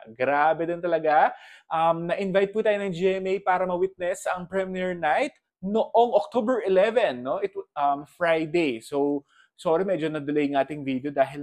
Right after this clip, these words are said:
napakadaming mga ganap, yung mga cut din na mall shows, eh, inattendan ko pa. But anyways, that was, um, that,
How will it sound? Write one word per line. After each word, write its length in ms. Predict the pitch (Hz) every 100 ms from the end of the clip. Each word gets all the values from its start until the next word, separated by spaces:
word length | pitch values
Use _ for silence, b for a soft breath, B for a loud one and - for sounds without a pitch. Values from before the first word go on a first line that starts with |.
| 151
napakadaming 720 | 220 359 - 185 156 156 151
mga 320 | 143 139 135
ganap, 240 | 123 156 202
yung 160 | 170
mga 160 | 147 135 -
cut 320 | 165 147 -
din 400 | 139 147 143 143
na 320 | 135 135 135
mall 320 | 139 135 135
shows, 400 | - 151 151 -
eh, 240 | 135 127 139
inattendan 640 | 143 143 147 139 135 131
ko 80 | -
pa. 160 | 120
But 160 | 127 -
anyways, 560 | 151 151 139 131 143 - _ _ -
that 160 | 120
was, 160 | 127 - -
um, 160 | 117 - _
that, 240 | 135 143